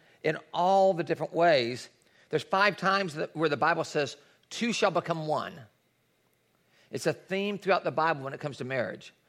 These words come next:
that two people are now gonna be one. But when you read it and understand it,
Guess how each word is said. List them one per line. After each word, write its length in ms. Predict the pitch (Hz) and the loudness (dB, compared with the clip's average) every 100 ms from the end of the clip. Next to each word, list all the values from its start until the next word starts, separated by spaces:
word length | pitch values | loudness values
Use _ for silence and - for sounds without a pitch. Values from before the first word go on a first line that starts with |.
| _ _ _ | _ _ _
that 180 | 151 160 | 0 0
two 360 | - - 214 214 | -2 -4 -2 -2
people 400 | - 202 - 160 | -2 -2 0 0
are 100 | 147 | 0
now 320 | 151 160 170 | 2 2 2
gonna 220 | 156 147 | 0 -4
be 300 | 127 143 139 143 - _ _ | -4 -4 -2 -4 -8 _ _
one. 580 | 147 170 208 165 143 135 _ _ _ 135 | -4 2 4 4 0 -6 _ _ _ 2
But 480 | 240 202 - - _ _ _ _ _ _ _ _ _ _ _ _ _ - | 4 4 2 -6 _ _ _ _ _ _ _ _ _ _ _ _ _ -2
when 160 | 180 | 2
you 120 | 180 | 2
read 320 | 170 254 269 170 | 4 4 4 4
it 220 | 147 - - | 2 -2 -6
and 120 | 175 | 0
understand 460 | 190 160 - 226 190 | 0 0 2 2 2
it, 200 | - | 0